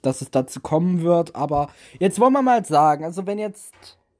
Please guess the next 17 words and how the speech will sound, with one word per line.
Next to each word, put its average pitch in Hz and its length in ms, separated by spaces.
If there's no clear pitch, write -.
Spanien 185 440
tatsächlich 185 400
rausfliegen 196 500
sollte, 180 640
ja, 151 420
so 139 440
Spanien 233 400
kann - 300
auch - 180
gegen 214 460
Frankreich 202 680
gewinnen. 156 580
Also 143 240
wenn, 156 320
jetzt 147 180
wann 156 140
mal, 214 300